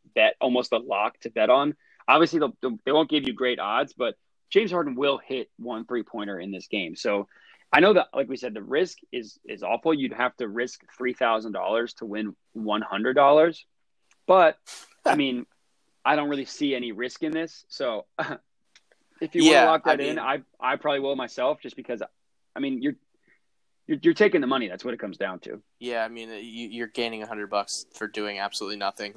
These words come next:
Speaker 2: honestly. So
Speaker 1: Exactly. I know. I remember one game against the, uh, Lakers back when the season was actually going on. The, for a Sixers game, the DraftKings had a promo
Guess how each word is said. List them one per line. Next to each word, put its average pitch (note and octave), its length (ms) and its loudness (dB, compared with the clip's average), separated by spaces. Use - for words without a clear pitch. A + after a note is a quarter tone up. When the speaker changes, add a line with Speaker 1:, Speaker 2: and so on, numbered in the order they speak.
Speaker 2:
honestly. G2+ 640 -6
So G#2 360 0
Speaker 1:
Exactly. B2 540 2
I C3+ 80 4
know. G#3+ 180 6
I D#3 120 0
remember F3+ 280 2
one D3+ 220 -2
game C3+ 400 -2
against C3+ 320 -4
the, A2+ 280 -4
uh, G#2 300 -4
Lakers A#2 400 -4
back A2+ 260 -2
when A2+ 120 -6
the G2+ 100 -6
season A2 520 -8
was G#2+ 200 -4
actually G#2+ 380 2
going G#2 260 0
on. G2+ 320 0
The, G#2 160 0
for A#2 100 4
a - 40 -2
Sixers C#3 360 2
game, D#3+ 300 6
the C#3 80 -4
DraftKings C#3+ 560 2
had C#3 180 2
a C#3 80 2
promo D3+ 460 0